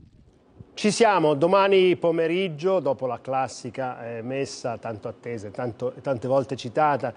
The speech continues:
eh, del mattino di domani, i centoquindici cardinali entreranno, eh, nella Cappella Sistina, eh, si, eh, proclamerà, eh, l'extra omnes,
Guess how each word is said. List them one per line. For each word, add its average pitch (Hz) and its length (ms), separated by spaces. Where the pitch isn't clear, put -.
eh, 123 220
del 139 180
mattino 143 640
di 131 180
domani, 160 800
i 113 720
centoquindici 135 880
cardinali 135 720
entreranno, 135 1040
eh, 107 220
nella 120 240
Cappella 135 500
Sistina, 147 640
eh, 120 160
si, 127 420
eh, 113 220
proclamerà, 127 1000
eh, 104 40
l'extra 131 460
omnes, 143 560